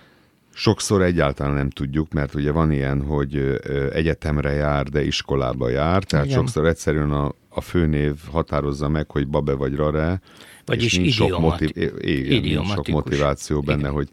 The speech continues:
Speaker 2: igen.
Speaker 1: az iskola az miért lenne zártabb hely, mint az egyetem.
Speaker 2: Igen, igen.
Speaker 1: Ö, nem tudom.
Speaker 2: Igen.
Speaker 1: De máskor nem teljesen, ö, véletlenszerű, mert én el-,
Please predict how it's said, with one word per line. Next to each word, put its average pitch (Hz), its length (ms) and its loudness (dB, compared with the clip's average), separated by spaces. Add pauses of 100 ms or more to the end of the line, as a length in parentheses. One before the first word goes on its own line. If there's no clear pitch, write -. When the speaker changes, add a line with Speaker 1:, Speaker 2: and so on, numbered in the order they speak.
(120)
Speaker 2:
igen. - 200 -14
Speaker 1:
az 73 140 -2
iskola 82 320 2
az 78 120 2
miért 80 240 0
lenne 73 220 0
zártabb 69 500 -2
hely, 73 160 -2
mint 71 200 -2
az 67 120 -6
egyetem. 76 560 -2
Speaker 2:
Igen, 95 300 -4
igen. 95 320 -12
Speaker 1:
Ö, 76 220 -4
nem 76 220 -2
tudom. 98 420 0 (240)
Speaker 2:
Igen. 113 200 0
Speaker 1:
De 101 120 6
máskor 123 500 4
nem 139 160 4
teljesen, 78 760 2
ö, 78 200 -2
véletlenszerű, 80 800 0
mert 85 180 0
én 101 220 2
el-, 104 260 2